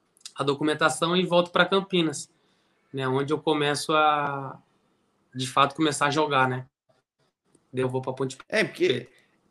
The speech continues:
Speaker 2: e, e, eu, eu tive um dos primeiros passos no canal no ano passado, com um cara que foi capitão do São Paulo, em duas Copas São Paulo, capitão do sub-vinte e três, uma série de coisas.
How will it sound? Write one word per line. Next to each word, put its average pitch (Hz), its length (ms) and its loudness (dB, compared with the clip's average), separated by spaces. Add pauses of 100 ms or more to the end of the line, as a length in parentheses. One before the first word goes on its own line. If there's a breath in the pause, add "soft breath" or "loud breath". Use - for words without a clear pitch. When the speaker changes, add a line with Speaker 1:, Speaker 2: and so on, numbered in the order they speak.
(180)
Speaker 2:
e, 359 240 4
e, - 300 2 (260)
eu, 143 120 -4 (180)
eu 151 60 -4
tive 196 220 -2
um 233 100 4
dos 202 120 -2
primeiros 208 360 0
passos - 480 4
no 123 80 -6
canal 110 360 -2
no 120 80 -2
ano 131 120 -4
passado, 113 580 0
com 120 100 -6
um - 20 -6
cara 127 220 2
que 135 80 -6
foi 123 600 -2 (720)
capitão 143 560 6
do 175 100 -2
São 147 220 2
Paulo, 147 560 4
em 143 60 -4
duas 156 260 2
Copas 160 320 0
São 131 180 -4
Paulo, 151 840 2
capitão 139 480 -2
do 147 80 -8
sub-vinte 139 400 -4
e - 60 -16
três, 143 280 2
uma 135 100 -2
série 151 220 2
de 147 80 -6
coisas. 156 340 2